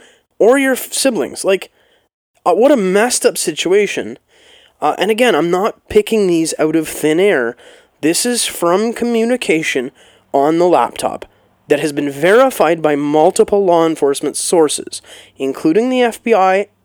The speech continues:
and the New York City Police. Um, so again, like, if you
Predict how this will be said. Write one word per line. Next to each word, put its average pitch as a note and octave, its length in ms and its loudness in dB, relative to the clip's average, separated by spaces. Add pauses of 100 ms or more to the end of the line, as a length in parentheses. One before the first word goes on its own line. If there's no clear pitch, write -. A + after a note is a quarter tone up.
(120)
and E3 340 2
the E3 60 2
New D#3 140 -2
York D3 260 0
City C3 260 -6
Police. A2+ 520 -6 (600)
Um, C3+ 460 -2 (340)
so - 180 -4
again, C#3+ 380 -2
like, B2+ 240 -2
if C#3+ 200 -8
you E3+ 180 -4